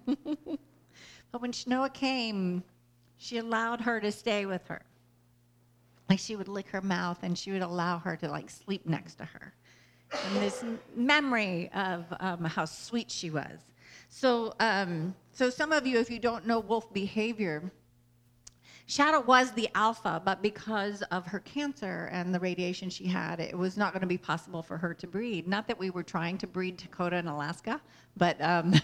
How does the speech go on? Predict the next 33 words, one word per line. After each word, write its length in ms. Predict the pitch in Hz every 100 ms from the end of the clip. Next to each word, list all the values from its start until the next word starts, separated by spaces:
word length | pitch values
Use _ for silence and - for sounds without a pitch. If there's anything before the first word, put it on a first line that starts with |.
| - 190
<laughs> 260 | - _ 214
it's 220 | 202 -
just 200 | 202 208
what 140 | 226
happened. 460 | 262 170 - 156 190 - 339 -
<laughs> 40 | 320 - - 285 - - - - - - 233
And, 320 | 226 214 220
um, 540 | 214 214 202 185 180 185 - - - - _ _ - - -
it's 220 | 269 -
possible 560 | - 277 339 294 240 214
that 200 | 202 185
she 360 | - 302 339
could 340 | - - 285 277
have 220 | 214 220
not 340 | 226 226 240
accepted 640 | 208 - 208 - 180 160 190 _
her 120 | -
puppies. 340 | - 156 - - _ _ _ _ _ _ _ _ _
It's 260 | 196 185 -
a 100 | 190
big 340 | 180 220 196
deal 380 | 185 170 160 - - - - _ -
to 160 | 196
have 120 | 180
introduced 560 | 175 175 165 180 175 -
them, 180 | 147 156
and 100 | 160
we 120 | 170
waited 460 | 190 196 190 180 175
a 80 | 170
long 360 | 165 175 170 165
time, 480 | - 160 117 101 - - - _ -
um, 580 | 160 156 151 143 143